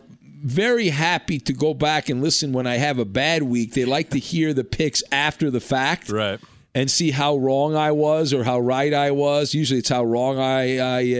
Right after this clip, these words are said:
Speaker 1: uh, was on picking games. And so, um, I obviously set the bar very low.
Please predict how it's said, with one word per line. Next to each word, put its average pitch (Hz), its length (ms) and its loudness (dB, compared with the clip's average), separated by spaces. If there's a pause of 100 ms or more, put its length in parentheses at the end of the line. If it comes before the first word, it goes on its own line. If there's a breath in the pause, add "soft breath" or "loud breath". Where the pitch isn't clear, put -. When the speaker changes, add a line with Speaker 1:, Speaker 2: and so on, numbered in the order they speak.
(180)
Speaker 1:
uh, 113 80 -2
was 127 340 0
on 120 140 -2
picking 127 320 -2
games. 202 240 0
And 143 80 -2
so, 143 260 0 (560 loud breath)
um, 123 640 -4 (340)
I 160 60 0
obviously 151 320 0
set 135 220 0
the 131 60 0
bar 120 260 2
very 113 220 2
low. 160 380 0